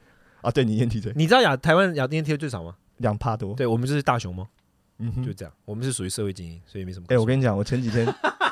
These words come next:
Speaker 1: <laughs> 我前，我前几天
Speaker 2: 我，我插播一下，因为我最近就是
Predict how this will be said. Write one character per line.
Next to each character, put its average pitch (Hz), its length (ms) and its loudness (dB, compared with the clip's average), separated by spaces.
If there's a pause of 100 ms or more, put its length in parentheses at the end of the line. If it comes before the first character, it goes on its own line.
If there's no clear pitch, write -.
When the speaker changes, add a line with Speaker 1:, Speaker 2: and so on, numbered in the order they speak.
(160)
Speaker 1:
<laughs> - 560 -12
我 123 100 0
前， - 220 0 (1080)
我 120 100 2
前 190 160 6
几 156 80 4
天 131 160 2
Speaker 2:
我， 180 160 6
我 180 140 8 (120)
插 214 160 6
播 220 180 8
一 - 20 8
下， 180 220 6
因 202 80 2
为 202 60 2
我 151 60 4
最 180 160 2
近 175 200 0
就 165 100 0
是 151 260 2